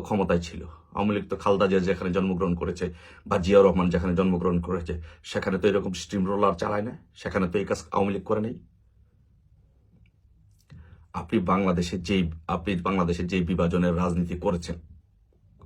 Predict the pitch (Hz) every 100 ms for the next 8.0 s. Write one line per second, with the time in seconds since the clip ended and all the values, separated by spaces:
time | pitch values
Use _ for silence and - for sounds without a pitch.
0 | - 104 98 92 78 - - - _ _
1 | _ _ _ _ - - - _ _ _
2 | _ - 87 113 95 104 92 95 85 -
3 | 87 85 90 98 98 101 92 87 - 98
4 | 87 87 - - _ _ _ - 87 110
5 | 104 110 120 117 127 117 120 101 98 -
6 | 127 120 123 120 113 113 92 104 117 113
7 | 110 117 98 120 120 117 123 127 135 151